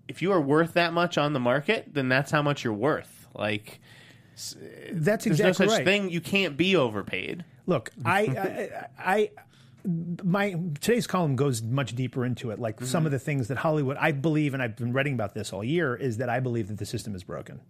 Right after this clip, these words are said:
Speaker 2: And, uh, so one of the things that, this is a kind of a gateway in today's column into how we can fix it, how the studios and how the, Hollywood can fix
Speaker 1: I look
Speaker 2: itself.
Speaker 1: forward to reading this.
Speaker 2: Um, but w-, there's two names that I just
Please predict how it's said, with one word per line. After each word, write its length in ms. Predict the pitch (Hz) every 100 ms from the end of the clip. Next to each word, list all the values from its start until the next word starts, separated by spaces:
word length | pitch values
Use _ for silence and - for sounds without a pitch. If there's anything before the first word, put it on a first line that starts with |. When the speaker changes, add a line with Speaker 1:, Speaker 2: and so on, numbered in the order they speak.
| - _
Speaker 2:
And, 440 | 123 110 107 110 110
uh, 180 | 127 117
so 220 | - 127
one 420 | 120 117 117 135 135
of 80 |
the 80 | 117
things 300 | 107 120 110
that, 180 | 110 -
this 160 | 147 156
is 100 | 117
a 60 |
kind 220 | 104 147
of 60 | 120
a 40 |
gateway 520 | 113 127 139 123 117 110
in 100 | 107
today's 240 | 117 104
column 260 | - 107 107
into 140 | 101
how 180 | 123 120
we 200 | 110 113
can 160 | 113 101
fix 280 | 110 - 98
it, 140 | 92 -
how 140 | 127
the 80 | 113
studios 440 | - 139 117 104 101
and 80 |
how 80 | 110
the, 120 | 101 - 170
Hollywood 320 | 135 123 110
can 100 | 117
fix 280 | 110 117 -
Speaker 1:
I 40 | 107
look 80 |
Speaker 2:
itself. 220 | 95 95 92
Speaker 1:
forward 180 | 131
to 60 | 123
reading 260 | 139 285 110
this. 320 | - - - -
Speaker 2:
Um, 420 | 143 135 131 135 - -
but 340 | 143 139 -
w-, 280 | 185 165 160
there's 240 | 156 156 -
two 180 | 220
names 520 | 202 165 156 147 - - 151
that 100 | 139
I 40 |
just 200 | 135 123